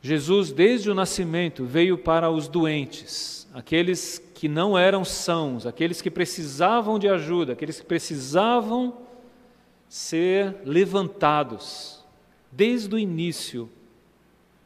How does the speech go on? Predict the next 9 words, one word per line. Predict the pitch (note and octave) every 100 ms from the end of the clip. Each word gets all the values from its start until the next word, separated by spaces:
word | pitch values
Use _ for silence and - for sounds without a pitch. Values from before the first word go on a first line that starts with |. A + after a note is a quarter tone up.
| _
Jesus | A2+ C#3 B2+ D3+ E3+ D3
veio | D3+ D#3
buscar | C#3+ - - D3 E3+ F#3+
e | F#3+
salvar | - F3+ D3 C3 C#3+ D#3 E3 E3
os | C#3
que | -
se | - D3
haviam | A#2+ A#2 C3 C#3+ C#3+